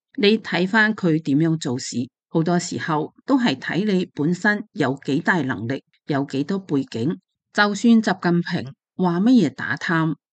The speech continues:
捉咗咁多所謂貪官，實際上都唔一定係為咗反貪，反而係借法律做個工具，攞嚟打壓異己。當日早上被帶走前，張新蓮喺網上發出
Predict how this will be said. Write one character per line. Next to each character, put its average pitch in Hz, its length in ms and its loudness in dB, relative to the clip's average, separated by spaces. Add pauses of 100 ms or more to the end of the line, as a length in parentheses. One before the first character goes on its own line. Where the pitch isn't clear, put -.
捉 214 180 -4
咗 165 480 -2
咁 220 200 2
多 247 180 4
所 165 260 -2
謂 135 200 0
貪 156 320 -2
官， 156 180 2 (280)
實 165 140 -2
際 165 200 0
上 147 380 -2 (180)
都 226 120 4
唔 151 160 4
一 165 100 0 (120)
定 147 200 0
係 147 320 -2
為 123 220 -4
咗 123 300 -6
反 117 200 -8
貪， 160 280 -4 (240)
反 214 160 2
而 294 80 8
係 147 380 2
借 170 260 0
法 165 200 0
律 156 200 2 (200)
做 143 180 -2
個 143 140 -4
工 165 300 -4
具， 135 300 -2 (240)
攞 208 200 2
嚟 127 200 2
打 110 240 -4
壓 170 180 2
異 139 300 -6
己。 151 320 0 (240)
當 196 180 2
日 147 80 2
早 139 260 -4
上 160 300 0
被 143 160 0
帶 151 240 -2
走 143 240 -4
前， 131 240 -4 (300)
張 269 180 4
新 254 240 6
蓮 127 180 4
喺 165 280 0
網 151 220 2
上 143 260 -2
發 165 200 -4
出 - 180 -6